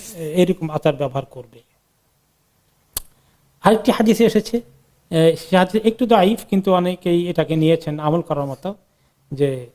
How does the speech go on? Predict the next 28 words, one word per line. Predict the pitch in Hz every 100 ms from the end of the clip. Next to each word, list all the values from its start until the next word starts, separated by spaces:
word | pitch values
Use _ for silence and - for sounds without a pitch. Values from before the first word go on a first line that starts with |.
| _ _ _ _ -
উনি | 180 196
যখন | 185 185
বিদায় | 175 202 185
দিচ্ছিলেন, | 170 - 190 175 160
ওনাকে | 160 160 170
বললেন, | 175 185 170
আহ, | 160 _ _ _ - 165 165
"কাইফা | 220 247 220
তাকদি | 196 220 - 185 202 202
ইদা | 202 185 185
আরাদা | 170 196 185 175
লাকা | 170 160 147
কাদাউন?" | 156 151 147 117 117 _ _ _ _ _ _ _
"হে | 175
মুআজ, | 185 170 196 175 196 214 - _ _ _ _ _ _ - 143
যখন | 185 185 220 220 214 214 _ _ _ _ _ _ -
তুমি | 202
কোনো | 208 214
ফয়সালা | 208 208 202 226 240
করবা, | 233 190 185
বিচার | 180 185 170
আচার | 160 151
করবা, | 156 135 127 139 185 _ _ _ _ _
তখন | 180 208 208
তুমি | 208 202
কিভাবে | - 220 208 208 220 202 202 _ _ _ -
বিচার | 147 190 185 175
কাজ | 170 160